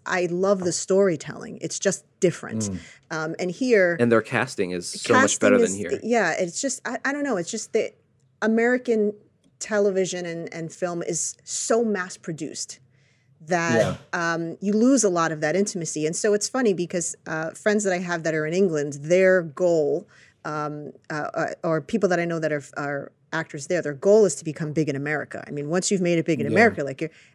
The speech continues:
Speaker 1: and I'm the opposite as an actor. I'm like, if I could be in a B B C show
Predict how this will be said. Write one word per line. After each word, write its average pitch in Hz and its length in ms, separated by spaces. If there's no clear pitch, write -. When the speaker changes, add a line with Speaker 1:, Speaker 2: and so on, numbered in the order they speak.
Speaker 1:
and 185 100
I'm 233 220
the 208 120
opposite 202 440
as 165 240
an 175 100
actor. 180 380
I'm 165 100
like, 170 240
if 196 140
I 196 80
could 220 180
be 247 140
in 226 80
a 196 60
B 208 200
B 190 120
C 175 280
show 156 540